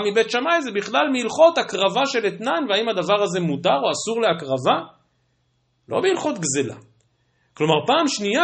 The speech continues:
כבר ברצף הדיון אנחנו רואים שהמושגים הללו של שינוי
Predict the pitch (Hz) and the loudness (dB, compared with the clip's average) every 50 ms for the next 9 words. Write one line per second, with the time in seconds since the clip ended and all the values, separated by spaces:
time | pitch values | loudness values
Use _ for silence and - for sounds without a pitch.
0 | 339 - 277 220 185 170 233 226 - 220 285 - - 262 - 208 190 170 175 196 | 0 0 0 0 2 2 2 2 4 2 2 2 0 -2 -2 -2 -2 -2 -2 -2
1 | 302 381 370 311 247 180 170 160 156 151 135 139 151 233 277 320 339 285 226 214 | -2 -2 -2 -2 -4 -4 -4 -4 -4 -2 0 -2 -2 -2 -2 -2 -2 -4 -4 -6
2 | - - - - - _ - - 165 147 151 139 135 - 156 143 143 208 302 320 | -10 -18 -20 -20 -20 _ -2 0 0 0 0 0 -2 -2 -2 -2 0 0 0 0
3 | 262 175 170 233 285 285 277 - - 170 170 - - - 143 139 147 175 262 349 | 2 2 2 2 0 0 -2 -2 -2 -2 -2 -2 -4 -4 -4 -4 -2 -2 0 0
4 | 370 359 302 269 | 0 0 -2 -4